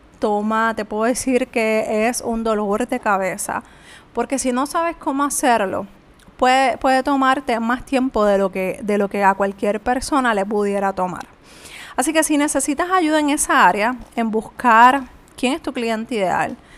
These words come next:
trabajar con lo que es tu marca personal, yo te invito a que pases por las notas del programa, que te voy a dejar un enlace del curso que yo tengo de Crea tu marca personal para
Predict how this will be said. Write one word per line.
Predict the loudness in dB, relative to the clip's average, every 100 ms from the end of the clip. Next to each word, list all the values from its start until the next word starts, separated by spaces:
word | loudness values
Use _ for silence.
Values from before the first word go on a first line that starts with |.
| -20
trabajar | -4 2 2 6 4 4
con | 0 0
lo | -2
que | -2 -4
es | -4
tu | -4
marca | -2 0 0 0 -4 -2
personal, | -4 -4 -4 -4 -4 -6 -8 -16 -20 -20 -6
yo | -4 -2
te |
invito | 0 -2 -4 -4 -4
a | -2 -2
que | -2
pases | -2 -2 -6
por | 0 0
las | 2 2 0
notas | -4 -2 -4 -2
del | -2 -2
programa, | -2 -2 0 0 -2 -2 -6
que | -6 -2
te |
voy | 0 2
a | 2
dejar | 0 0 0
un | 0
enlace | -2 0 2 0 -2 -8 -10 -12 -18 _ _ _ _ _ -20 -14
del | -10 -4 -4 -4 -4 -6 -2
curso | -2 -2 -2 0
que | 0
yo | 0
tengo | -4 0 0
de | 0
Crea | -4 0 2 2
tu | 0
marca | 0 0 0 -2
personal | 0 -4 -4 -6 -4 -4 -6 -10 -14 -20 -20 -20 -18 0
para | 2 2 0 -4